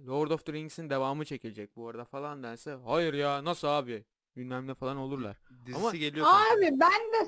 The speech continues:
Speaker 3: söylüyorum öyle. Sihirli Annem'in yenisini çekti. Hoşunuza
Speaker 1: <laughs>
Speaker 3: gitti mi abi?
Speaker 1: Tamam da eksen zaten başlı başına bir başarısızlık demek istemiyorum. Yarın bir gün ne olur bilmiyorum. <laughs> Çünkü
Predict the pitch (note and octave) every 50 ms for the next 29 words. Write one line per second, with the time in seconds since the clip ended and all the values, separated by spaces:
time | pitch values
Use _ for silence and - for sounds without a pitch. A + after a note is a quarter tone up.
0 | - - D#4+ D4 C#4 C4+ B3 B3+ B3 B3 B3 B3 B3+ B3 B3 A#3+ B3 D4+ D4+ -
1 | - F4 E4+ F4+ E4 F4 F#4 F4+ F4 F4 F4+ F4+ F4+ F4 F4 E4+ E4+ E4+ E4 -
2 | F#4 F4 F4 D#4+ - F4 D#4 B3+ A3+ A3+ C#4 C#4+ C4+ - G3 F3+ G3 D4+ F#4+ A4+
3 | - - - - A#4+ D#4 D4 C4+ A#3+ A3+ A3+ - - - - - - - F3+ F#3+
4 | A3 A#3 A3+ G3+ F#3 C3+ D#3+ F3+ E3+ - - A3 G#3+ G3+ F#3 G3+ G#3 - G#3+ G3
5 | F3 D3 F3+ F3 F3 - - G#3 F#3 F#3 D#3+ - - F3 E3+ D#3 D#3+ E3 - -
6 | - _ _ _ - - - _ _ _ _ _ _ _ _ _ _ _ - F3
7 | F3 - A3 G3+ G3 G#3+ - G#3 G3 A#3 F#3+ G3 G#3+ G#3+ A3 A3 - - C#4+ A3+
8 | A3+ A3+ G#3 F#3 F3 E3+ F3 F3 F#3+ G3 G3+ G3+ G3+ F#3+ G#3 F#3+ G#3+ G3+ G3 G3
9 | G#3 G#3 F#3+ F#3+ F3 D#3+ G3 G3+ G#3 G3 E3+ D#3+ D3 D#3 - - - D4 - A4+
10 | A4+ A4+ A4 - - C#4+ - A#3 A#3+ - - A3+ A#3 - - - - - - -
11 | - A3+